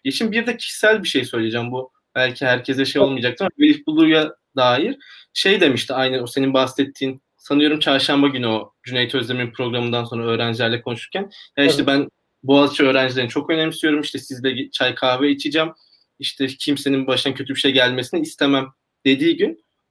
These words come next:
Speaker 1: ben göz altındaydım. Yani bunu kişisel olarak tekrar altını çizmeyi istiyorum. Madem sen göz a-, şeysin, bu öğrencileri çok seviyorsun, Boğaziçi kültürünü çok seviyorsun. Ben niye göz altındaydım o gün? Bunun hesabını vermesi gerekiyor.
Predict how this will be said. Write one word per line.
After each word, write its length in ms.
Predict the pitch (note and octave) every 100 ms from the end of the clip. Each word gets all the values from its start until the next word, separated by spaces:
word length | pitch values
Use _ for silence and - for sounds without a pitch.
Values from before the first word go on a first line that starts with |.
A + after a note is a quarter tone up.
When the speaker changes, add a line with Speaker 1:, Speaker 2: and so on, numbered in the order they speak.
| _
Speaker 1:
ben 240 | E3 A3 A3
göz 160 | G#3
altındaydım. 680 | F3+ C3+ - A2+ G#2+ G#2 A2+
Yani 160 | A#2+
bunu 140 | C3+ C#3+
kişisel 300 | - - D#3
olarak 380 | C#3+ C#3+ - - _ _
tekrar 320 | C#3+ C#3 C#3+
altını 320 | C#3 C3+ D3+
çizmeyi 480 | D3 C3 C#3+ C#3+ - _
istiyorum. 340 | - - D3+ F3
Madem 380 | D#3 E3+ D#3+ D3+
sen 280 | D3+ C#3+ _ _ _
göz 180 | C#3 C3+
a-, 180 | C#3 A#2+
şeysin, 500 | C#3 C3+ C3+ A2+ A2+ _ _ _ _ -
bu 300 | B2 C3+ C3
öğrencileri 440 | C3 C3+ C3 C#3
çok 200 | C3+ C#3+
seviyorsun, 380 | - C3+ A#2+ B2+
Boğaziçi 360 | B2 B2+ A#2+ -
kültürünü 360 | C3+ - C#3
çok 200 | C3+ C#3+
seviyorsun. 520 | - B2+ C3+ C3+ G#3+
Ben 220 | E3+ E3 E3
niye 120 | F#3
göz 180 | E3 C#3
altındaydım 600 | A#2 - B2 A2+ A#2+ B2
o 60 |
gün? 180 | F#3+ F#3
Bunun 160 | E3+ E3
hesabını 440 | D#3 D3+ C#3+ D#3+
vermesi 420 | C#3 A2+ A2 -
gerekiyor. 680 | A2+ A2+ A2+ G#3 - -